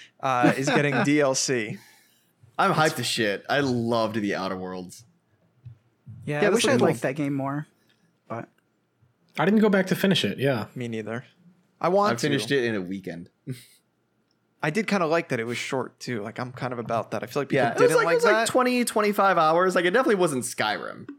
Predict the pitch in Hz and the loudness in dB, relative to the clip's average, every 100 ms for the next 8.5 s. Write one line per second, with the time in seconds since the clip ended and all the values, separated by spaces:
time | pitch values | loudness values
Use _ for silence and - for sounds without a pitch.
0 | - 135 160 185 165 185 160 139 147 131 | -6 0 2 2 2 0 0 0 0 2
1 | 117 117 117 92 78 60 55 _ _ - | 2 0 -2 -4 -4 -6 -12 _ _ -12
2 | - 64 135 _ _ _ _ _ _ _ | -10 -8 -10 _ _ _ _ _ _ _
3 | _ _ - 127 113 117 107 101 - _ | _ _ -10 -6 -6 -8 -6 -6 -8 _
4 | _ _ _ _ _ _ _ _ _ _ | _ _ _ _ _ _ _ _ _ _
5 | _ - _ - 160 165 160 147 143 - | _ -20 _ 0 2 4 4 0 -4 -12
6 | _ 156 170 240 247 185 185 180 175 156 | _ -2 0 2 0 0 -2 -2 -4 -2
7 | 165 151 139 127 _ _ - 143 127 123 | -4 -2 -4 -6 _ _ -12 -4 0 0
8 | 170 165 104 80 - | 0 -2 -4 -6 -10